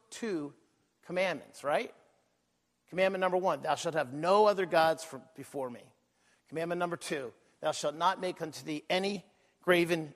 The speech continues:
images." And if there was any doubt that this was a serious concern for God, an important issue, God removes any doubt, because after these two commandments,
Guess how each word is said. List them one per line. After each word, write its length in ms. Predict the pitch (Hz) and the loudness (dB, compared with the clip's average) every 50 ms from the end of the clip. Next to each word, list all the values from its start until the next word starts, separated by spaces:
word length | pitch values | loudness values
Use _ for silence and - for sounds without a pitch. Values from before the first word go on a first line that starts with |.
| _ _ | _ _
images." 580 | 170 180 175 156 131 113 113 85 82 - - - - _ _ _ _ _ _ _ _ _ _ _ _ _ _ _ _ _ _ _ _ _ _ _ _ _ _ _ _ _ _ _ _ _ _ _ _ | -4 -2 -2 -4 -6 -8 -12 -12 -12 -14 -16 -16 -20 _ _ _ _ _ _ _ _ _ _ _ _ _ _ _ _ _ _ _ _ _ _ _ _ _ _ _ _ _ _ _ _ _ _ _ _
And 140 | 214 202 220 | 2 2 2
if 100 | 190 - | 2 2
there 140 | - 208 196 | 2 4 4
was 160 | 196 175 190 | 4 4 4
any 240 | 233 269 285 285 233 | 4 6 4 2 0
doubt 640 | 160 135 175 - - 123 139 175 - - - - - _ _ _ _ _ _ _ _ _ _ _ _ _ _ | 0 0 0 0 0 0 -2 -2 -4 -8 -14 -18 -20 _ _ _ _ _ _ _ _ _ _ _ _ _ _
that 180 | 160 165 - | -6 -6 0
this 260 | - 214 233 - - - | 2 4 4 4 2 2
was 440 | 196 196 185 180 160 143 - - - _ _ _ _ _ _ _ _ _ _ _ _ _ | 4 4 4 4 2 -4 -10 -14 -18 _ _ _ _ _ _ _ _ _ _ _ _ _
a 40 | - | -10
serious 600 | - - - - - 240 247 247 240 226 196 - | -8 -6 -6 -4 -2 -2 -2 0 2 0 0 -2
concern 680 | - - 170 156 - - - 165 160 165 165 160 151 151 _ _ _ _ _ _ _ _ _ _ _ | -6 -8 -10 -10 -8 -6 -4 -4 -4 -4 -6 -8 -8 -12 _ _ _ _ _ _ _ _ _ _ _
for 120 | - 139 | -16 -10
God, 380 | 120 120 113 113 110 117 135 135 - _ _ _ _ _ _ _ _ _ | -8 -6 -4 -4 -4 -4 -6 -8 -12 _ _ _ _ _ _ _ _ _
an 60 | - | -20
important 500 | 135 139 - - - 196 196 175 165 160 | -20 -18 -8 -2 -2 -2 -2 -2 -6 -8
issue, 460 | 165 185 175 - - 110 87 87 107 - _ _ _ _ _ _ _ _ _ _ _ _ _ _ | -8 -6 -8 -8 -12 -14 -16 -18 -20 -20 _ _ _ _ _ _ _ _ _ _ _ _ _ _
God 220 | - 180 180 180 180 | 6 6 6 6 4
removes 300 | 190 190 196 202 170 175 | 0 0 0 0 2 2
any 200 | 220 247 277 214 | 2 2 0 -2
doubt, 360 | 139 156 143 143 147 - - | -4 -2 -2 -2 -2 -4 -8
because 440 | 165 - - 190 185 180 160 - - | -12 -6 -4 -2 -2 -2 -4 -6 0
after 320 | 170 196 233 240 - 220 196 | 0 0 0 0 -2 -6 -6
these 220 | 175 185 180 - | -6 -6 -6 -8
two 180 | - - 196 185 | -8 -8 -8 -8
commandments, 680 | - - 160 165 180 196 180 170 156 151 139 - - | -8 -8 -6 -4 -2 -2 -2 -4 -6 -8 -10 -12 -16